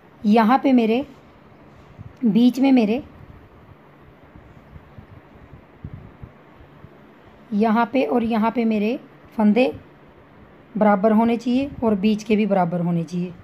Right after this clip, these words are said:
जैसे कि छब्बीस फंदे तो मेरे यहाँ, यहाँ तक जो ये सिलाई है यहाँ से यहाँ तक तेरह फंदे यहाँ होने चाहिए और तेरह फंदे यहाँ होने चाहिए।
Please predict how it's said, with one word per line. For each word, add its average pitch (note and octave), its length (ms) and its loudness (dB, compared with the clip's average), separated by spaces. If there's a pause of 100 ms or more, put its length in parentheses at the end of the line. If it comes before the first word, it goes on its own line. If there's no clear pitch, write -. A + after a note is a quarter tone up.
(640)
जैसे G#3 340 0
कि B3 260 -2 (1300)
छब्बीस A#3+ 400 -2
फंदे A#3+ 360 0 (840)
तो A#3+ 100 0
मेरे A3+ 360 2 (460)
यहाँ, A3 540 0
यहाँ A3 300 2
तक - 220 -8 (180)
जो G3+ 140 0
ये A3 160 0
सिलाई G#3 420 0
है A#3+ 140 -4
यहाँ A3 300 0
से B3 140 -4
यहाँ A3 260 -2
तक A3 120 -8 (480)
तेरह A3 260 4
फंदे A3 280 0
यहाँ A3 200 2
होने B3 180 0
चाहिए C4+ 300 -2 (420)
और G#3+ 120 -2
तेरह G#3+ 300 0
फंदे G#3 260 0
यहाँ F#3+ 180 0
होने G3 200 -2
चाहिए। F#3+ 220 -8